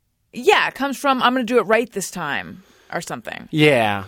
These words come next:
Speaker 1: I don't know.
Speaker 2: Yeah.
Speaker 1: People, they're so complicated.
Speaker 2: They're very
Speaker 1: But you're
Speaker 2: complicated.
Speaker 1: in a relationship now.
Speaker 2: Yes,
Speaker 1: And
Speaker 2: with a
Speaker 1: how
Speaker 2: fantastic woman who I love very much.
Speaker 1: How long has this one been going on?
Speaker 2: Two years. A
Speaker 1: And
Speaker 2: little
Speaker 1: d-
Speaker 2: more than two years.
Speaker 1: Did she move out here with you?
Speaker 2: Yeah, we moved out together.
Speaker 1: Wow.
Speaker 2: Yeah.
Speaker 1: What kind of work does she do?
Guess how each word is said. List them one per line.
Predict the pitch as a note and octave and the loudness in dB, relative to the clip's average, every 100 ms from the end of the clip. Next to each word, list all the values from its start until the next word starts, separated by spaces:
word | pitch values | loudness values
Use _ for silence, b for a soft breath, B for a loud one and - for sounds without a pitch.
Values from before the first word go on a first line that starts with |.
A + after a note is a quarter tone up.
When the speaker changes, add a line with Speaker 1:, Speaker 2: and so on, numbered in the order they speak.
| - | -12
Speaker 1:
I | D#3+ | -12
don't | C#3 | -10
know. | C3+ B2 C3 | -12 -14 -6
Speaker 2:
Yeah. | C3 C3+ - - | 2 6 6 6
Speaker 1:
People, | F#3 F3 | 4 4
they're | F3 B3+ | 0 -2
so | G4+ | 0
complicated. | G4+ G4+ A4 F#4 A3+ A3+ | 0 0 -2 -2 2 4
Speaker 2:
They're | D3 | 6
very | C4+ C4 | 6 6
Speaker 1:
But | |
you're | C#4+ | 6
Speaker 2:
complicated. | C4+ E3 - C4+ C#4+ C#4+ | 4 4 2 2 4 2
Speaker 1:
in | C4 | 0
a | |
relationship | A#3+ A#3 A3+ G#3+ G3+ | 0 0 0 -4 -6
now. | F3+ F3+ D#3 G2+ | 0 2 2 2
Speaker 2:
Yes, | B2+ - - | 0 -2 -8
Speaker 1:
And | C3 | -2
Speaker 2:
with | - | 0
a | G#3 | 2
Speaker 1:
how | F3 | 2
Speaker 2:
fantastic | A#2+ - B2 A2+ A#2 - | 0 0 -2 -2 -6 -6
woman | G#2 G2+ | -6 -6
who | G2+ | -6
I | F#2+ | -8
love | F#2+ F#2 | -10 -12
very | F#2 F2 | -14 -14
much. | - - - | -16 -18 -6
Speaker 1:
How | A3 A3 | 0 2
long | G3+ | 2
has | F#3 | -2
this | F3+ - | -6 -8
one | C3 | -10
been | C3+ | -10
going | B2 A#2 | -12 -12
on? | - B1 - | -12 -12 -2
Speaker 2:
Two | C3 | -2
years. | A2 C2 - - _ - | -2 -4 -12 -16 _ 0
A | |
Speaker 1:
And | - | 2
Speaker 2:
little | A#2 B2 | 2 2
Speaker 1:
d- | |
Speaker 2:
more | C#3 C#3+ | 4 4
than | A#2 | 2
two | G#2 F#2+ | -4 -10
years. | B1 F#2+ - | -14 -10 -4
Speaker 1:
Did | G#3+ | -2
she | A#3 | 2
move | G#3 F#3 | 2 2
out | E3+ | 2
here | F3 D3+ | 0 -4
with | D#3+ | -4
you? | A3+ C4 | -4 0
Speaker 2:
Yeah, | C#3+ B2+ | 4 4
we | C3+ | 4
moved | C3 A2+ A2 | 2 0 -2
out | G#2 | -6
together. | G#2 F#2+ B1 - b b b _ | -6 -8 -8 -14 b b b _
Speaker 1:
Wow. | C#3+ D#3+ D3 C#3 - | -10 -8 -8 -10 -8
Speaker 2:
Yeah. | G2+ B2+ C#3+ | -2 -2 0
Speaker 1:
What | F3+ | 0
kind | G#3 G3 | 0 -2
of | E3+ | -2
work | E3 - | -6 -8
does | D#3 | -10
she | G3+ | -8
do? | F3 F2+ | -8 -10